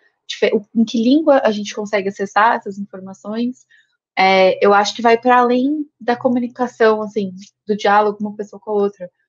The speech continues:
A gente tem que pensar também como mui-, as áreas de acesso ao conhecimento também se tornaram mediadas por empresas.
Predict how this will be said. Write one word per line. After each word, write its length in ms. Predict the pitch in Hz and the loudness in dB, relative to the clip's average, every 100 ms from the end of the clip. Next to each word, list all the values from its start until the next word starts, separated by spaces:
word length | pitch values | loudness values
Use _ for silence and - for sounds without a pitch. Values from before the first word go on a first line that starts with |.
| _ _ - | _ _ -6
A 80 | 185 | -4
gente 220 | 196 - | -4 -6
tem 120 | 202 | -8
que 80 | - | -8
pensar 360 | 202 202 196 | -8 -2 0
também 340 | 196 208 202 202 | 0 -4 -4 -6
como 240 | 220 226 | -6 -4
mui-, 360 | 226 240 285 320 | -2 0 0 0
as 180 | 214 220 | 0 2
áreas 220 | 262 302 | 2 2
de 80 | 277 | 2
acesso 300 | 254 262 262 | 2 2 0
ao 60 | 254 | 0
conhecimento 880 | 247 254 - 226 233 302 320 226 - | -2 -4 -6 -6 -4 -4 -6 -16 -14
também 340 | 202 202 208 | -10 -8 -8
se 140 | 208 - | -8 -10
tornaram 360 | 202 190 190 | -4 -4 -2
mediadas 480 | 196 180 185 180 - | -6 -4 -4 -4 -8
por 140 | 190 | -18
empresas. 560 | 185 185 180 175 180 | -16 -10 -8 -8 -10